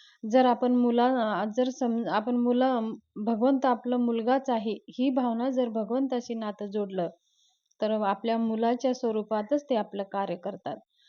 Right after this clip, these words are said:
जर भगवंताशी आपल्याला पतीचं नातं जोडलं,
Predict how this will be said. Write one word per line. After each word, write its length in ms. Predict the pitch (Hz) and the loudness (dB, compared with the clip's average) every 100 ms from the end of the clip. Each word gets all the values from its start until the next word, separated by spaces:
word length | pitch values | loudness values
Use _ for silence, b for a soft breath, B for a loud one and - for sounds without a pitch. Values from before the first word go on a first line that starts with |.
| b b 214 | b b -2
जर 200 | 214 254 | 2 4
भगवंताशी 720 | 254 247 226 240 240 247 233 254 | 4 2 0 0 0 -2 0 -2
आपल्याला 360 | 233 240 240 | 0 -2 -2
पतीचं 580 | 240 - 247 269 262 277 | 0 0 0 -2 0 0
नातं 300 | 247 220 214 | 0 -2 -4
जोडलं, 360 | 202 202 180 | -4 -4 -4